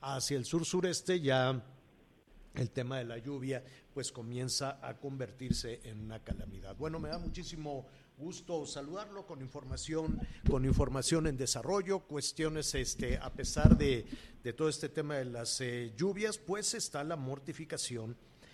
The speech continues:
de, de los padres de familia. La verdad es que yo no quisiera dejarlo esto como lo han empujado, como lo han jaloneado los políticos. Yo no quiero dejarlo como un tema de,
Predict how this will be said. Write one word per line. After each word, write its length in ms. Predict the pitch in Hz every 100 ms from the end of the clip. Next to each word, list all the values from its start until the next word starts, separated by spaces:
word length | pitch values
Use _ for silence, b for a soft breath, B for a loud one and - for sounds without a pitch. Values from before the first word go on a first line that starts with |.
| b -
de, 580 | 117 110 127 135 143 117
de 140 | 123
los 180 | 117 110
padres 360 | - 123 123 113
de 60 |
familia. 540 | 113 - 95 104 110 110
La 180 | 123 123
verdad 300 | 120 123 147
es 120 | 151
que 120 | -
yo 120 | 135 139
no 140 | 143
quisiera 340 | 139 - 135
dejarlo 520 | 135 110 131 123 127 120 b b b -
esto 400 | 131 - 143 143 -
como 460 | 151 147 147 147
lo 180 | 143 135
han 120 | 135
empujado, 600 | 135 131 - 143 135 135
como 200 | 120 107
lo 140 | 110 127
han 100 | 131
jaloneado 600 | - 117 110 117 127 127
los 180 | 113 -
políticos. 720 | 110 131 175 175 - 170 - b b b - 107
Yo 120 | 127
no 140 | 127 123
quiero 240 | 131 123
dejarlo 480 | 110 131 123 131 127
como 220 | 113 113
un 100 | 120
tema 460 | - 123 123 120 113
de, 440 | 107 104 104 92